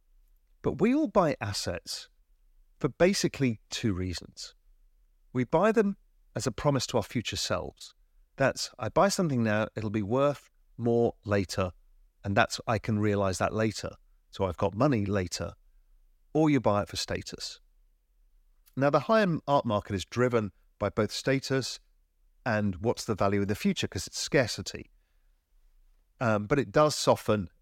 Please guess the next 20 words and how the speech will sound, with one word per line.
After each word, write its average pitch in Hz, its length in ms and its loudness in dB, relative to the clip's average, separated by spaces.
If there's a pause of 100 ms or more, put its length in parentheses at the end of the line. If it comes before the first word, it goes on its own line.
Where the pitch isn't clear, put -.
(180)
in 104 280 0
economic 104 400 0
weakness 113 340 -4
times, 90 380 -10 (100)
as 92 160 -6
does 92 160 -4
the 107 80 -4
real 110 140 4
estate 95 260 -4
market. 87 360 -8 (400)
But 131 80 -4
the 147 60 2
market 226 280 2
that - 100 -4
struck - 360 2
me 92 440 -2 (580)
is 113 120 -4
the 151 80 -4
watch 196 320 -4
market, - 400 -4